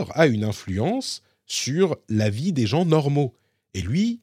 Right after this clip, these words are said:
c'est juste un jouet, tu vois, c'est une virgule après. « Oh, bah, je vais prendre dix pour cent de Twitter et puis je vais faire des shitposts. Je vais aller emmerder le board de cette société qui est une société sérieuse, qui a des trucs à faire, qui a des »,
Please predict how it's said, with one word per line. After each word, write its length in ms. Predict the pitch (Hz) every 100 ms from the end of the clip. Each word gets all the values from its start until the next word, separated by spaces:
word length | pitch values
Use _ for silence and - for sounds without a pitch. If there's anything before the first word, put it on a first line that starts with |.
| _
c'est 260 | - - 113
juste 280 | 98 180 -
un 100 | 147
jouet, 300 | 135 208 233
tu 140 | -
vois, 160 | 107 147
c'est 100 | 120
une 100 | 98
virgule 300 | 104 98 110
après. « 180 | 85 131
Oh, 80 | 175
bah, 80 | 135
je 100 | 113
vais 60 |
prendre 220 | 117 143 127
dix 80 |
pour 180 | 135 139
cent 140 | - 156
de 60 |
Twitter 360 | - 143 - 135
et 60 | 131
puis 140 | 120
je 80 | 113
vais 40 |
faire 180 | 117 117
des 80 | 110
shitposts. 420 | - 117 147 156 - -
Je 140 | - 127
vais 240 | 131 147
aller 280 | 123 123 123 -
emmerder 520 | 214 190 185 147 156
le 140 | 165 113
board 340 | 107 151 135
de 100 | 98
cette 220 | 95 104
société 540 | - 135 - 123 135 127
qui 100 | 90
est 20 |
une 60 | 78
société 420 | 85 - - -
sérieuse, 580 | - 160 165 175 196 156
qui 100 | 180
a 20 |
des 120 | 175
trucs 200 | - 139
à 80 | 139
faire, 340 | - 185 180
qui 120 | -
a 40 | 127
des », 200 | 107